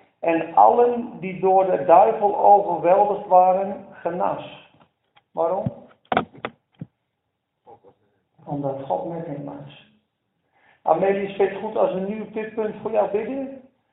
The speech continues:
Met twee of drie man? Want Amelie heeft gisteravond een ontzettende, eh, stijging in zijn nek gehad.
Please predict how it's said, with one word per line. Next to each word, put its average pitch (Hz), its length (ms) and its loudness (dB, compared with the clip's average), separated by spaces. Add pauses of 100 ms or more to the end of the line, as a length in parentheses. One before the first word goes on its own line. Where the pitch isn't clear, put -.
(540)
Met - 220 -6
twee 202 300 2
of - 80 -4
drie 202 220 -4
man? 226 300 -4 (760)
Want - 140 -14
Amelie 190 380 -4
heeft - 200 -14
gisteravond 196 600 -6
een - 140 -10
ontzettende, 202 680 -12 (300)
eh, - 480 -8 (300)
stijging 202 540 -4
in 170 120 -10
zijn 170 120 -12
nek 196 180 -8
gehad. 180 280 -10